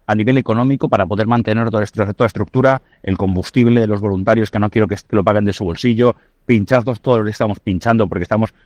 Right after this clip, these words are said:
por, eh, sobre el terreno, por encima de clavos, por encima de maderas, y, y para pagar todo lo necesario y todos los camiones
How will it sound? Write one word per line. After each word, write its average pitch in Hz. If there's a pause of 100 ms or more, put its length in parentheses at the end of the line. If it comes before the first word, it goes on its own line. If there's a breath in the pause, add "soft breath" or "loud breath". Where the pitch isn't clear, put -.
(200)
por, 117
eh, 104
sobre 104
el 87
terreno, 104
por 98
encima 101
de 90
clavos, 101
por 101
encima 110
de 101
maderas, 110 (300 soft breath)
y, 131
y 110
para 101
pagar 120
todo 135
lo 131
necesario 123
y -
todos 127
los 123
camiones 123